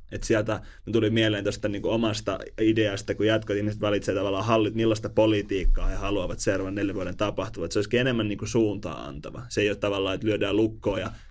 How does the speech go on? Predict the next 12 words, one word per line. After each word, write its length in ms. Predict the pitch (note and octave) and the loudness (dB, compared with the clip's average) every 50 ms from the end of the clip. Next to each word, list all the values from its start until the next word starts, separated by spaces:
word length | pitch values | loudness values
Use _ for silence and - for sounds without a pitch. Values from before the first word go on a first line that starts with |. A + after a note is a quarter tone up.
| - | -4
no 100 | A2 G2+ | -2 0
just 220 | G2 A2+ A#2+ A#2 A#2+ | 2 2 2 2 0
nyt 140 | A#2 A#2 | -2 -2
nämä 200 | A#2 A2+ A2 A2+ | 0 0 2 2
ehdokkaat, 320 | A#2 A2 G#2 G#2 - G2 F#2+ | 2 0 0 -2 -2 -6 -6
jotka 120 | - A2+ | -6 -6
sai 180 | A2 A#2 G2+ G#2 | -4 -2 -2 -2
niitä 220 | G#2 G2+ G#2+ G#2+ G2 | -2 -2 -4 -2 -2
ääniä, 480 | A2+ A2+ G#2+ G2+ G2+ G2+ F#2+ F2+ F#2 - - - - - | -2 -2 -2 -2 -4 -6 -6 -8 -10 -12 -14 -18 -14 -8
tai 140 | - G2+ G2+ | -6 -6 -4
nämä 180 | G#2 G#2 G2+ | -4 -4 -6
puolueet 640 | G2+ - A2+ A2+ G#2+ G2 G2+ F#2+ F#2+ F#2+ F2+ F#2 - | -2 0 2 2 2 2 0 -2 -4 -4 -6 -8 -12